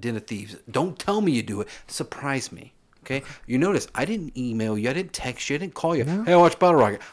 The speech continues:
Speaker 1: I don't do it on my own. Because why? 'Cause I watch Wes. That's, I, I watched Wes. That's,
Speaker 2: <laughs>
Speaker 1: I'm, we're gonna make that a recurring
Speaker 2: Okay.
Speaker 1: segment every now and then. I may not have one for you next week. Week after that, I may have one or two. Who knows?
Speaker 2: All right.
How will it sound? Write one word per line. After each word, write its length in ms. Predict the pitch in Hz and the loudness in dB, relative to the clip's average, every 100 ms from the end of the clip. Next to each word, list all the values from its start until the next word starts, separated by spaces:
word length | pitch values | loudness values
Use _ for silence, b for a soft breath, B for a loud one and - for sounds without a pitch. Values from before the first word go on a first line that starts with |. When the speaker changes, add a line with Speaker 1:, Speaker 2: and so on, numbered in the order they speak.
| B | B
Speaker 1:
I 40 | |
don't 120 | 196 113 | -6 -4
do 160 | 127 | -4
it 40 | 143 | -4
on 60 | |
my 160 | 143 143 | -6 -6
own. 200 | 123 95 - | -8 -10 -14
Because 260 | 110 - 120 | -8 -6 -4
why? 200 | 156 175 | -4 -6
'Cause 240 | - - - | -10 -12 -4
I 80 | 156 | -2
watch 240 | 156 160 - | 0 -2 -6
Wes. 320 | - - - _ - - | -10 -10 -12 _ -20 -20
That's, 180 | - - | -16 -12
I, 100 | 110 | -10
I 120 | 104 123 | -6 -2
watched 320 | 147 147 - | -2 -2 -2
Wes. 320 | 123 - - - | -2 -2 -8 -2
That's, 260 | 123 339 - 415 | 0 0 -2 -6
Speaker 2:
<laughs> 200 | B - | B -8
Speaker 1:
I'm, 260 | 117 131 131 | -4 -2 4
we're 160 | 131 | 6
gonna 100 | 139 | 8
make 140 | 139 143 | 6 4
that 160 | 151 | 4
a 60 | 135 | 4
recurring 400 | 120 - 147 151 | 0 -2 -4 -2
Speaker 2:
Okay. 100 | 131 | -2
Speaker 1:
segment 360 | 139 131 120 110 | 0 2 2 2
every 240 | 131 135 | 0 0
now 240 | 143 123 104 | 0 -2 -4
and 80 | - | -8
then. 100 | - | -6
I 100 | - | 0
may 140 | 139 | 2
not 160 | 143 151 | 2 2
have 160 | 170 180 | 4 4
one 100 | 185 | 4
for 140 | 220 | 4
you 100 | 233 | 2
next 240 | 269 - | 0 -2
week. 260 | 131 107 - B B B B _ _ - | -4 -4 -10 B B B B _ _ -14
Week 160 | 101 98 | -6 -2
after 180 | 117 160 | 0 2
that, 180 | 180 | 2
I 40 | 156 | 2
may 120 | 156 | 0
have 200 | 156 156 | -2 -4
one 140 | 170 | -4
or 60 | 185 | -6
two. 260 | - 104 - _ - | -4 -6 -8 _ -8
Who 80 | 165 | -4
knows? 380 | 123 82 - 123 | -4 -6 -12 -14
Speaker 2:
All 60 | 214 | -14
right. 220 | 320 | -14